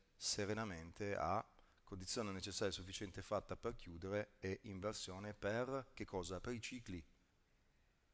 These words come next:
<laughs> non per i dati. E la candela dei dati ha fatto massimi assoluti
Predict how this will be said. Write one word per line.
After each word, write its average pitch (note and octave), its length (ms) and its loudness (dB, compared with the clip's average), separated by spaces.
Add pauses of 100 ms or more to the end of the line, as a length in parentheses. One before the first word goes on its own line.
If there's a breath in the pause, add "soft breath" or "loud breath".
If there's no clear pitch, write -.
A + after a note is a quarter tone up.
(580)
<laughs> - 120 -6
non A#2 240 0
per G2 160 4
i F#2+ 80 2
dati. E2+ 420 6 (560 loud breath)
E A2+ 500 12
la G#2 140 8
candela A#2 380 4
dei A2+ 140 4
dati F2 580 4 (560)
ha - 80 -2
fatto - 300 0
massimi A2 420 4
assoluti F#2+ 580 0